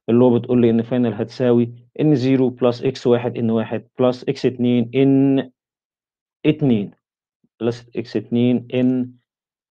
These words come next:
اتنين، وتبتدي تملى بقى ال-، تملى التيبل بتاعك ده عن طريق إن أنت معاك إن زيرو هتجمع عليها إن واحد في إكس واحد، هتجمع عليها إن اتنين في إكس اتنين،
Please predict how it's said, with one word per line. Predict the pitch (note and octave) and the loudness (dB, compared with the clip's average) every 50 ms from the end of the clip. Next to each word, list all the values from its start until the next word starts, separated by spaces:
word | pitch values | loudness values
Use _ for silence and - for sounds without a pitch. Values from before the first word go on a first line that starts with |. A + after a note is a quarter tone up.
| _ _ - | _ _ -2
اتنين، | C#3+ C3 C3+ C#3+ C3+ A#2 G#2 G2+ F#2 | -2 0 0 2 2 2 2 0 -2
وتبتدي | - D#3 E3 - F3 - - F#3 E3+ D#3 | -2 -2 2 0 2 4 4 4 4 4
تملى | E3 E3+ E3 D#3+ D#3 C#3 C#3 C3+ | 4 4 2 4 4 4 4 4
بقى | D3 D3 - D3 | 4 4 4 4
ال-، | C#3 C3 B2 B2 | 2 2 0 -2
تملى | B2 B2 A#2+ D3 C#3+ C#3 C3 B2+ C3 B2 A#2+ _ _ _ _ _ _ _ _ - | -4 -4 -2 0 0 2 2 0 0 -2 -6 _ _ _ _ _ _ _ _ -4
التيبل | B2 A2+ A2 A2+ - C#3 C3 A#2+ A#2+ | -4 -4 -2 0 0 2 2 2 0
بتاعك | G2 G#2+ A2 C3 A#2 A#2 A2 | -2 -2 -2 0 0 0 0
ده | G#2 A2+ A#2+ | 2 0 0
عن | A#2 A#2+ A#2 | 0 0 -2
طريق | A#2 - A#2+ A#2+ A#2+ - | -2 0 0 2 2 0
إن | A#2 A2+ | 0 -2
أنت | A#2 A#2+ A#2+ A#2+ | -2 -2 -2 -2
معاك | A2+ G#2 G2+ A#2 A#2+ - | -4 -2 -4 -4 -4 -2
إن | D3+ D#3 E3 D#3 | 0 2 2 4
زيرو | C#3 E3 E3+ E3+ E3+ E3+ E3+ - _ _ _ _ _ _ - | 4 6 6 6 6 4 2 -2 _ _ _ _ _ _ -8
هتجمع | - - C#3+ D3+ E3 D#3 | -2 -2 2 2 4 4
عليها | C#3+ E3 E3+ E3+ D#3+ | 4 6 4 4 4
إن | E3 E3 | 2 0
واحد | E3 E3 D#3 E3+ D#3+ | -2 -2 0 -2 -2
في | - - D3+ | -2 -2 -6
إكس | D3+ - E3+ | -4 0 0
واحد، | E3 D3+ C#3+ D#3+ - - _ _ _ _ _ - | 0 0 0 -2 -6 -8 _ _ _ _ _ -8
هتجمع | D#3 - D#3 D3 D3+ C#3+ B2 | -4 0 0 0 2 0 0
عليها | A#2 B2+ C3 C#3+ C#3+ D3 - - | 0 0 0 0 0 0 -2 -2
إن | D3 C#3 C3 | -2 -2 -2
اتنين | B2+ B2+ B2 C3 C3 C3+ B2 | -4 -4 -4 -4 -4 -4 -4
في | - - - | -4 -6 -6
إكس | B2 - - | -6 -6 -8
اتنين، | A2+ A2+ - B2 B2 B2+ C3 C3 B2+ B2+ - - | -10 -8 -6 -4 -2 -2 -2 -2 -4 -8 -10 -16